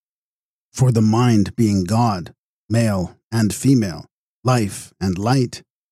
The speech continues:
brought forth by his word. Another mind, the workman, which being God of the fire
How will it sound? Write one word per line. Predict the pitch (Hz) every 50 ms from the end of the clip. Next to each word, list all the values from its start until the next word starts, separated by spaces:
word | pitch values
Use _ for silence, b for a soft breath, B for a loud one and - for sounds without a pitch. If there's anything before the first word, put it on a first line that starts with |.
| _ _ _ _ _ _ _ -
brought | 120 110 104 -
forth | - - - 147 151 123 98 - -
by | - 110 104
his | 107 101 85 80 98
word. | 98 117 139 143 117 85 - - - _ _ _ _ _ _ _ _ _ _ _ _ _ _ _ _
Another | - 123 123 139 160 139 131 117
mind, | 101 92 90 82 67 - - - - - - _ _ _ _ -
the | 127 139
workman, | 120 113 127 147 147 127 - 110 95 85 - - _ _ _ _ _ _ _ _ _ _ _ _ _ _ _ _ _ _
which | - 113 107 - _
being | 127 117 110 104 101
God | 90 123 117 120 113 107 98
of | 98 -
the | - 76
fire | - - - 131 139 120 95 - -